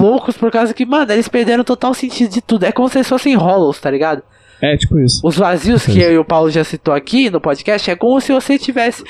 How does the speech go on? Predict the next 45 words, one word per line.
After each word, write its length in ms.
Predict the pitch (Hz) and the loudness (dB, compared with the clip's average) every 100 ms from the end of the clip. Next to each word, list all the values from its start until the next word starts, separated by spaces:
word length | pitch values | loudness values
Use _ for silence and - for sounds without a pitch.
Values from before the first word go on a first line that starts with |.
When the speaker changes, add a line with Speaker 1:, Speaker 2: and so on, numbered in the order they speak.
| - - - | -18 -18 -4
Speaker 1:
Imagina 380 | 262 254 370 392 | 0 2 2 2
que 100 | - | 2
um 140 | 294 226 | 2 4
hollow 340 | 240 285 294 | 2 2 2
agora 340 | 247 226 247 | 0 0 0
tem 140 | 254 240 | 0 0
o 40 | |
poder 300 | 226 226 226 | 0 0 0
de 160 | 202 226 | 0 -4
invadir 500 | 226 214 160 160 175 | -2 -4 -4 -4 -4
as 120 | 165 | -2
pessoas. 520 | 160 - 147 127 - - - - - - | -6 -6 -6 -6 -10 -20 -20 -20 -10 -2
É 140 | - | 2
isso. 220 | 226 175 | 4 4
Speaker 2:
Exatamente. 300 | 135 107 - - - - - - - - | 2 0 -2 -10 -20 -20 -20 -20 -10 -2
Eles 220 | 135 147 | 0 0
são 200 | 165 160 | 0 0
tipo 180 | - - | 0 0
uma 80 | 180 | 2
mistura 380 | 185 - 175 156 | 2 2 2 4
do 840 | 147 143 135 127 123 113 107 104 | 4 4 4 2 2 2 2 2
Warriors 360 | 156 170 160 139 | 2 2 2 2
of 160 | 135 | 0
Sunlight 680 | - 147 139 120 156 180 175 | 0 0 2 2 2 2 2
e 680 | 170 160 135 139 143 147 147 | 0 0 0 2 4 4 2
os 100 | 143 | 2
Rosaria 420 | - 143 135 135 147 | 2 2 2 2 2
Fingers. 520 | 147 123 101 95 101 | 2 2 2 2 2
Eles 200 | 98 113 | 0 0
são 160 | 107 | 0
tipo 180 | 98 - | 0 0
uma 60 | 113 | 2
mistura 320 | 113 123 113 | 0 0 2
dos 160 | 120 117 | 2 2
dois: 400 | 120 101 90 - | 2 2 0 0
dos 220 | 101 98 | 0 2
Guerreiros 280 | 107 110 107 | 2 4 4
da 80 | 107 | 2
Luz 180 | 117 | 2
Solar 360 | - 127 147 170 | 2 0 2 2
e 80 | 165 | 2
dos 280 | 156 151 131 | 2 2 2
Deuses 200 | 139 127 | 2 2
de 60 | |
Rosaria. 480 | 123 131 113 98 | 2 2 2 2